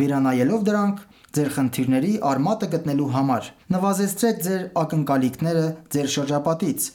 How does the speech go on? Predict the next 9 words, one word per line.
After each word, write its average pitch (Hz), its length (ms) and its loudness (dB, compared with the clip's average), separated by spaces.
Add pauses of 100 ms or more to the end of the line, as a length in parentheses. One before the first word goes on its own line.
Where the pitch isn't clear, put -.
(320)
Փորձեք 180 460 2 (100)
ունենալ 151 360 0 (100)
դրական 131 420 2
մտածողություն 120 720 -2 (420)
և 147 180 2
դադարեցրեք 131 680 0 (260)
թևեր 196 320 -2 (100)
տալ 196 220 2 (140)
ձեր 165 180 2